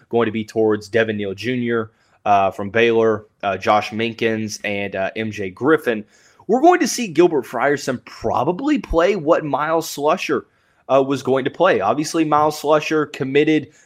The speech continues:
to the Cardinals program a couple weeks ago, um, transferring. Sorry, I have to pump my back. My back is really hurting today. Um,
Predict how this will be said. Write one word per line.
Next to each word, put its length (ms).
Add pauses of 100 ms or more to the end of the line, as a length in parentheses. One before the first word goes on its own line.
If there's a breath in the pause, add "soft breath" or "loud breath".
(120 soft breath)
to 140
the 100
Cardinals 400
program 440
a 40
couple 320
weeks 280
ago, 420
um, 320
transferring. 920
Sorry, 220
I 40
have 80
to 60
pump 200
my 100
back. 320
My 140
back 340
is 220
really 360
hurting 340
today. 320 (1040 loud breath)
Um, 520